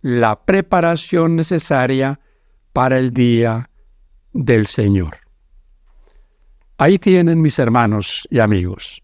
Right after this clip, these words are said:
el pensamiento completo de lo que Elena White habló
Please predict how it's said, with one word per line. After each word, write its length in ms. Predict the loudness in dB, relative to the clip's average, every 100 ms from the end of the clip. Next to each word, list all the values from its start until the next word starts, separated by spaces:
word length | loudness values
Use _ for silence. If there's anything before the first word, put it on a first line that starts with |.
| _
el 220 | 0 0
pensamiento 880 | 0 -2 -2 -4 -2 2 0 0 -4
completo 680 | 0 -2 0 0 -2 -6 -8
de 140 | -2 0
lo 140 | 0
que 240 | -2 -8 -6
Elena 420 | -6 -2 0 0
White 380 | 2 0 0 -4
habló 500 | -4 -2 0 -2 -4